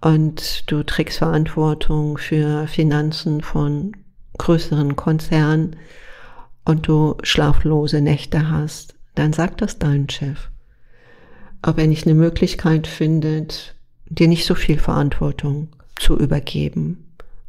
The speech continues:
Ob du irgendetwas anderes in diesem Betrieb machen kannst. Wenn man dich schätzt,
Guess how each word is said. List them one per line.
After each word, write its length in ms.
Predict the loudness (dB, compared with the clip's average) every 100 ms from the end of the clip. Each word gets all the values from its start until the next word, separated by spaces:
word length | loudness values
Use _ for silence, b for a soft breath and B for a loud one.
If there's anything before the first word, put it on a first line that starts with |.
| -2
Ob 160 | 2
du 100 | 4
irgendetwas 560 | 4 4 4 4 2 4
anderes 560 | 4 4 4 0 -2 -6
in 280 | 2 2 2
diesem 420 | 0 -2 -2 -4
Betrieb 480 | -4 -4 -4 -4 -4
machen 340 | -4 -2 -4 -4
kannst. 380 | -4 -6 -2
Wenn 100 | 2
man 160 | 4 2
dich 220 | -2 -6
schätzt, 560 | 0 2 2 -2 -10